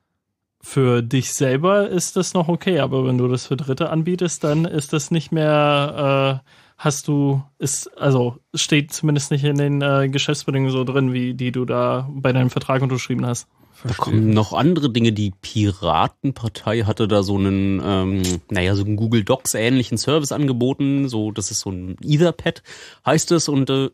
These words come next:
Speaker 2: <clears throat> dort haben auch, äh, alle Leute drin Texte verfassen können. Und dann hatten sie plötzlich Probleme gehabt, weil wenn du Texte im Internet anbietest, dann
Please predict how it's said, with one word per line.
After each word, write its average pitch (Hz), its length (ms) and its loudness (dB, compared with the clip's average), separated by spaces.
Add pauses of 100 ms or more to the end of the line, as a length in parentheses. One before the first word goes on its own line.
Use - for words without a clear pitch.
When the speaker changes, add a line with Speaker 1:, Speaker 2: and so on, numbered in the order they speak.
Speaker 2:
<clears throat> 202 320 6
dort 123 220 0
haben 120 260 0
auch, 110 240 -2
äh, 110 120 4
alle 117 160 2
Leute 107 280 0
drin 101 180 0
Texte 143 300 0
verfassen 160 380 0
können. 170 160 0
Und 156 80 0
dann 139 80 0
hatten 151 160 -2
sie 139 80 -2
plötzlich 135 300 -8
Probleme 127 440 0
gehabt, 123 360 -2
weil 110 200 4 (400)
wenn 180 140 2
du 170 360 4
Texte 147 300 0
im 120 100 2
Internet 110 240 -2
anbietest, 127 560 0
dann 117 180 2